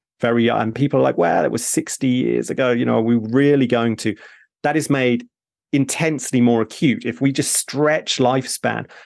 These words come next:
And at some point we stretch it so much that our model of personhood, which is, yes, that's the same person, they can still be held accountable. Um, if we stretch lifespan to,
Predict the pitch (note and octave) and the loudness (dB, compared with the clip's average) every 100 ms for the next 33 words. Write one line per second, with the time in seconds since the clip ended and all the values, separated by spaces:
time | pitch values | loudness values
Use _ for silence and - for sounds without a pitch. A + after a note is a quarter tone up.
0 | - B2 - D#3 D3+ C#3+ A#2 A#2 - - | -4 -2 0 -2 0 -2 -2 -2 -4 0
1 | C#3+ - - - - B2+ B2 C3 - - | -2 -2 -8 -6 0 2 2 0 -2 -10
2 | - A#2 A2 - - - A#2+ A#2 A#2 B2 | -4 -4 -4 -8 -20 -8 -2 2 4 6
3 | C3+ C#3+ C3+ A#2 A2 G#2+ G#2 - _ - | 4 4 4 4 4 2 -2 -12 _ -6
4 | C3 B2+ B2 A2+ F#2+ G#2+ - - - A#2+ | 0 0 -2 -6 -6 -6 -10 -12 -4 -2
5 | A#2+ B2+ A2 A2 - B2 B2 - - - | 0 0 -2 -4 -2 0 0 -2 -6 -6
6 | - - A#2+ A2 - E3 F3 - D#3+ B2+ | -6 -2 -2 -2 0 0 0 0 2 2
7 | - G#2+ - B2 A#2 G#2 A2+ A2 G#2+ - | -2 -4 0 0 0 -2 -2 -4 -6 -4
8 | C3+ - - B2 - - - - - _ | -6 -4 -2 0 -2 -14 -20 -20 -20 _
9 | _ A#2+ G#2+ G#2+ G#2+ _ _ _ _ _ | _ 0 2 2 -2 _ _ _ _ _
10 | _ _ _ _ _ - B2+ C3 - - | _ _ _ _ _ -10 -2 0 0 -4
11 | - C#3 D3+ - - C3+ C3+ B2 - A2+ | 0 2 2 0 0 2 2 -2 -4 -4
12 | G#2+ - A#2+ G2+ | -4 -4 -8 -8